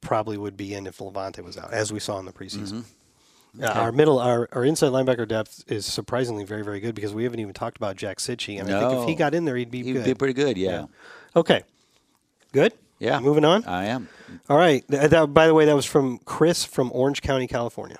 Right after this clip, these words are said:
Speaker 2: Oh, well, we're gonna be out almost in
Speaker 1: Yeah,
Speaker 2: Orange.
Speaker 1: come
Speaker 2: We'll be
Speaker 1: say
Speaker 2: in
Speaker 1: hi.
Speaker 2: L A. We'll be in L A County.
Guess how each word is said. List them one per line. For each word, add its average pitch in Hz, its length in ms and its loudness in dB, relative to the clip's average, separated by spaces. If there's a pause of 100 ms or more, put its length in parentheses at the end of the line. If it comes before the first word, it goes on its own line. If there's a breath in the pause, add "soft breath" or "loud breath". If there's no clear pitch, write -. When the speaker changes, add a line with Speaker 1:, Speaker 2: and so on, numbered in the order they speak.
(100)
Speaker 2:
Oh, 104 440 2
well, 113 140 2
we're 127 120 2
gonna 135 180 -2
be 127 160 0
out 143 160 0
almost 95 400 -6
in 139 40 -2
Speaker 1:
Yeah, 180 100 -2
Speaker 2:
Orange. 113 120 -4
Speaker 1:
come 98 60 -4
Speaker 2:
We'll 139 80 4
be 143 100 2
Speaker 1:
say 139 60 4
Speaker 2:
in 147 60 4
Speaker 1:
hi. 143 100 4
Speaker 2:
L 151 120 2
A. 139 180 0
We'll 110 180 -6
be 113 100 -4
in 113 140 -4
L 113 180 -2
A 98 100 0
County. 67 380 -14